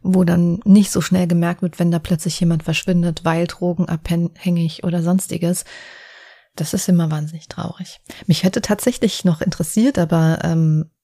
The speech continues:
ich gehe mal stark davon aus, dass du dazu keinerlei weitere Informationen mehr gefunden hattest. Dieser offene Brief.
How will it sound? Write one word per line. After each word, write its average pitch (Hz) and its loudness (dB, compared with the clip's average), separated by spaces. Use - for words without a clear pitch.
ich - -6
gehe 170 0
mal 156 0
stark 160 -4
davon 160 -2
aus, 170 -4
dass 165 -6
du 170 -6
dazu 165 -4
keinerlei 170 -2
weitere 160 -4
Informationen 160 0
mehr 254 4
gefunden 196 2
hattest. 175 -4
Dieser 170 0
offene 160 2
Brief. 185 -2